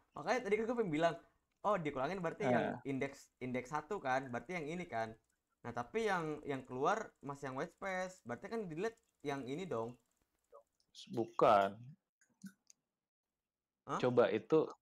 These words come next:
Speaker 2: itu ada komanya nggak? Kalau ada komanya tuh main indeks. Kalau nggak ada komanya berarti fungsi apa?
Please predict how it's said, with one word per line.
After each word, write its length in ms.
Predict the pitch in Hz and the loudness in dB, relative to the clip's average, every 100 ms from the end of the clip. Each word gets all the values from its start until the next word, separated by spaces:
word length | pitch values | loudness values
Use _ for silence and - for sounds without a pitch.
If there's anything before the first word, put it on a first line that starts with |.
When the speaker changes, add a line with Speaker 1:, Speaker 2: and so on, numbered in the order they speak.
| - | 0
Speaker 2:
itu 720 | 131 123 - 117 101 104 135 - - - | 2 2 2 2 4 4 2 -4 -18 4
ada 240 | 135 135 135 | 4 6 6
komanya 640 | 139 135 131 135 165 175 | 6 8 8 6 6 6
nggak? 180 | 143 104 120 | 6 6 8
Kalau 160 | 117 | 10
ada 240 | 113 123 120 | 10 8 8
komanya 480 | 123 123 123 127 | 8 8 4 4
tuh 160 | 131 170 | 2 2
main 160 | 143 123 | 0 -2
indeks. 640 | 135 135 127 - - - - 123 | 2 6 6 4 -10 -12 0 6
Kalau 160 | 123 | 6
nggak 160 | 123 123 | 8 8
ada 80 | 120 | 8
komanya 400 | 123 120 143 156 | 8 6 6 6
berarti 480 | 123 113 151 240 - _ _ _ _ _ _ - | 6 6 4 2 -2 _ _ _ _ _ _ -2
fungsi 400 | 139 127 127 104 | 0 2 2 4
apa? 320 | 104 92 | 2 -4